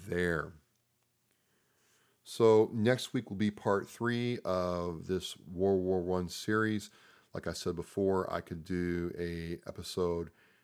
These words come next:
every, uh, every week for a year and still not scratch the surface of what World War One was, what it encompassed, how it changed our history, in some ways more than World War Two.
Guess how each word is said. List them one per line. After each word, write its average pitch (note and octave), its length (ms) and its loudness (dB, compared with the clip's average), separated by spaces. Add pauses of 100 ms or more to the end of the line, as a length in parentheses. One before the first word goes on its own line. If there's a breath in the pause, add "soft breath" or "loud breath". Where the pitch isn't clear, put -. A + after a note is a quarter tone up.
(260 soft breath)
every, F#2 500 -2
uh, E2+ 380 -2 (420)
every F#2 180 0
week F2 360 -6 (720 soft breath)
for E2+ 260 -2
a E2 60 -4
year F2+ 540 0
and E2 200 -8
still - 220 -6
not F2+ 160 -8
scratch - 240 -10
the F#2 60 -12
surface E2 500 -8
of E2 240 -8
what F2 200 -4
World E2+ 360 -8
War E2+ 160 -2
One E2 440 -2 (360 loud breath)
was, G2+ 400 6
what D#2+ 140 -4
it D#2+ 100 -4
encompassed, F2+ 680 -4 (380 soft breath)
how F2+ 220 0
it - 100 -8
changed F#2 680 -2
our D#2+ 160 -4
history, G2+ 640 -2 (580 soft breath)
in F2 120 -6
some F#2 320 -2
ways F2 240 0
more E2+ 260 -2
than D#2+ 200 -6
World E2+ 180 -4
War E2 200 -2
Two. F#2+ 460 0